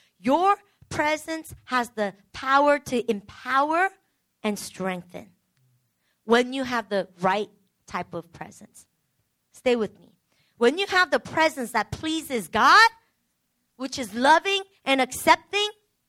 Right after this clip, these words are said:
your presence is upon the truth of God, guess what? It has power to, to empower and strengthen. It has power to feed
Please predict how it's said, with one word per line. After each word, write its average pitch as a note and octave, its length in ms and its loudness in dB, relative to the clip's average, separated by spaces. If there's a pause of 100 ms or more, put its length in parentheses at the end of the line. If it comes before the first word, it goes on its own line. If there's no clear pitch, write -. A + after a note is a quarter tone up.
(200)
your A#3+ 140 4
presence G4+ 760 0
is B3+ 140 4
upon F4 480 0
the B3 100 6
truth G#3 520 0
of A3+ 200 2
God, F#4+ 400 6 (400)
guess C#4+ 240 -2
what? B3+ 300 2 (300)
It D4+ 160 4
has D#4 360 -2 (280)
power F#4 680 4 (760)
to, C#4 240 2
to - 380 0
empower D#4 680 2
and B3 200 -2
strengthen. C#4+ 1000 -2 (720)
It C4+ 100 0
has D#4+ 180 -4
power G4+ 440 4
to - 200 -14
feed G#4+ 760 -4